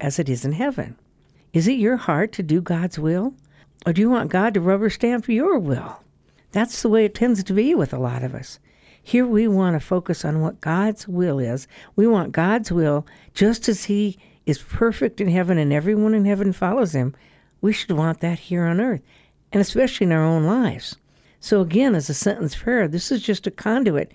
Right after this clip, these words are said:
to get us into God's presence, thinking in that direction about his will being done. Once we've focused on God in all those aspects of God,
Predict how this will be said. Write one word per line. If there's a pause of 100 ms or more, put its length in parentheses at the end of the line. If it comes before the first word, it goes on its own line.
(300)
to
get
us
into
God's
presence, (300)
thinking
in
that
direction
about
his
will
being
done. (640)
Once
we've
focused
on
God
in
all
those
aspects
of
God,